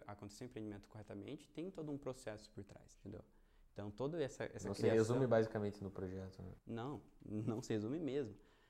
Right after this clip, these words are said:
Speaker 1: Então, tem toda aquela criação antes de projeto,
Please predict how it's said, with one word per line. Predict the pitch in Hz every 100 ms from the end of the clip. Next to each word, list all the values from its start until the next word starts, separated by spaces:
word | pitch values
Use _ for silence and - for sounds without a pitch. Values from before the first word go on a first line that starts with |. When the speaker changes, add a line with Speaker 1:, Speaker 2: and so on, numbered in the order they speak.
| _ -
Speaker 1:
Então, | 101 104 113 110
tem | 117 110
toda | 139
aquela | 170 160
criação | - 131 - 127 -
antes | 127 170 156
de | 156
projeto, | - 135 123 151 -